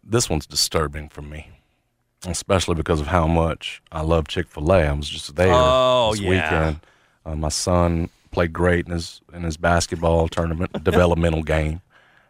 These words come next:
Speaker 1: And, uh, he said, "Dad, can we have Chick-fil-A?" I said, "Sure, son," 'cause I love getting that twelve piece.
Speaker 2: Sure.
Speaker 1: Okay? And the buffalo sauce. I absolutely love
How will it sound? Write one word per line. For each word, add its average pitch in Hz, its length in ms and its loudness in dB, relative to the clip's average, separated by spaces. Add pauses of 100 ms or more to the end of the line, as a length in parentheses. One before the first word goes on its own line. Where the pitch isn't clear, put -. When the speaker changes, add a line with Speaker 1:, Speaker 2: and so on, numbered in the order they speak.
Speaker 1:
And, 80 240 -4
uh, 82 260 2
he 95 140 -6
said, 101 180 -2
"Dad, 113 240 2
can 143 140 -6
we 175 100 0
have 90 140 0
Chick-fil-A?" 78 500 -8
I 95 40 -8
said, 78 200 -16
"Sure, 65 240 -4
son," 65 320 -10 (120)
'cause 87 140 0
I 87 60 6
love 85 540 2
getting 82 160 -4
that 76 140 -6
twelve 87 280 -2
piece. - 380 -6
Speaker 2:
Sure. 220 260 -4
Speaker 1:
Okay? 82 180 0 (320)
And 98 200 0
the 90 40 2
buffalo 82 460 0
sauce. - 480 -8 (320)
I 85 100 0
absolutely 98 520 0
love 76 760 2